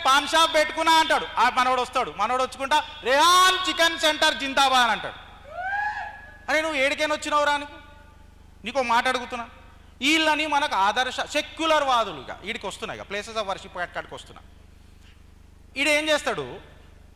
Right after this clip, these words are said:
ఈడేం చేస్తాడు ఇనుండ్రి, places of worship యాక్ట్ కింద ఇప్పుడు సంబల్ల కొన్ని తవ్వకాలు జరుగుతున్నాయి. సంబల్ల ఎందుకు తవ్వకాలు జరుగుతున్నాయి అని అంటే, ఇవాళ నువ్వు తెలివివంతుడు అయినావు, నువ్వు ఎడ్డోను ఉండే ఇన్నిటిదాకా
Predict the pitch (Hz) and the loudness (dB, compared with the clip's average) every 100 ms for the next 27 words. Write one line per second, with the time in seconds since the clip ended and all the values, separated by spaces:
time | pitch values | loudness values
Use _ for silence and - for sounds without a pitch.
0 | - - - - - - - 185 208 233 | -20 -20 -20 -20 -20 -20 -10 -4 -4 -2
1 | 233 214 160 151 117 104 175 - - - | -4 -6 -10 -12 -16 -18 -20 -20 -20 -20
2 | - - 220 269 285 269 254 233 208 240 | -20 -10 -4 -4 -2 -4 -2 -4 -4 -6
3 | 220 - 202 151 156 170 113 - - - | -6 -6 -14 -8 -4 -2 -4 -10 -20 -20
4 | - - - - - - 262 262 220 240 | -20 -20 -20 -20 -20 -14 -10 -4 -4 0
5 | 269 262 247 254 240 220 220 226 196 180 | 0 0 -4 -4 -4 -4 -2 -2 -4 -6
6 | 170 151 147 226 269 254 254 - 247 240 | -12 -14 -10 -6 -4 -6 -8 -8 -6 -4
7 | 247 240 226 233 226 196 180 165 208 165 | -4 -4 -8 -8 -8 -8 -8 -6 -6 -6
8 | 185 - - - - - - - - - | -8 -14 -20 -20 -20 -20 -20 -20 -20 -20
9 | - 196 262 277 269 277 247 254 262 262 | -12 -4 -2 -2 -6 -8 -8 -6 -8 -8
10 | 262 254 247 220 - 208 233 196 262 269 | -8 -8 -8 -10 -14 -4 -4 0 -2 -2
11 | 262 240 214 220 190 107 | -6 -6 -4 -4 -4 -6